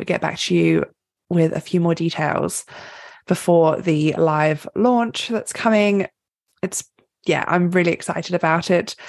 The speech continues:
I've still got two one-to-one spaces available as well for my signature program, Find Your Authentic Flow. It's a three-month transformative journey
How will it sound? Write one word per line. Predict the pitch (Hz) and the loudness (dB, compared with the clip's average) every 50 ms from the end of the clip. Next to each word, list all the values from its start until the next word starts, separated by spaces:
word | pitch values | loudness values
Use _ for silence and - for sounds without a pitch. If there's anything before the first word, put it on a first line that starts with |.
| - - - - | -16 -14 -10 -2
I've | - 214 - | -2 -2 -2
still | - - 208 208 202 | 0 2 2 2 4
got | 202 208 196 - - - - | 4 2 2 2 0 -4 -8
two | - - 226 214 208 208 214 202 196 - - _ _ _ _ _ _ | -2 0 2 4 4 4 4 2 2 0 -4 _ _ _ _ _ _
one-to-one | 196 190 196 196 190 185 190 190 185 180 180 180 | -2 2 2 2 2 0 -2 -2 0 0 -2 -2
spaces | - - 170 170 - - 180 180 | -4 -4 -4 -4 -4 -6 -6 -6
available | 170 170 165 165 170 170 170 170 160 | -4 -2 0 -2 0 0 0 -2 -2
as | 165 180 - | -4 -6 -6
well | 208 208 214 208 202 202 196 190 196 196 196 - - - - - - _ | -2 0 2 4 4 4 4 4 4 2 0 -4 -10 -20 -20 -20 -20 _
for | _ 202 185 | _ 0 0
my | 180 175 165 165 170 165 160 | 0 0 0 0 0 0 -2
signature | - - - - 175 - 170 - | -4 -6 -6 -6 -6 -6 -6 -4
program, | - 180 175 175 175 180 175 170 170 170 170 | 0 2 2 4 2 2 2 4 2 2 0
Find | - - 180 170 170 165 - | -2 -4 -4 -2 -2 -2 0
Your | 175 170 165 - | 0 2 2 2
Authentic | - 151 - 170 165 160 - - - - | 0 -2 -4 -6 -6 -6 -8 -10 -12 -12
Flow. | - - 190 180 180 175 175 175 175 | -4 0 2 4 6 6 6 6 4
It's | 170 - 175 - - | 4 2 -2 -2 -4
a | 170 | -6
three-month | - - - 175 175 170 170 165 165 160 - - | -6 -4 -2 0 0 2 2 2 0 -2 -6 -12
transformative | - - 170 170 - - 175 170 165 165 - 175 170 165 - - - | -8 -4 -4 -4 -2 -2 -2 0 0 0 0 0 0 0 0 -6 -8
journey | - - 180 170 170 170 170 170 170 160 160 170 | -2 0 2 4 4 4 4 2 2 0 -2 -4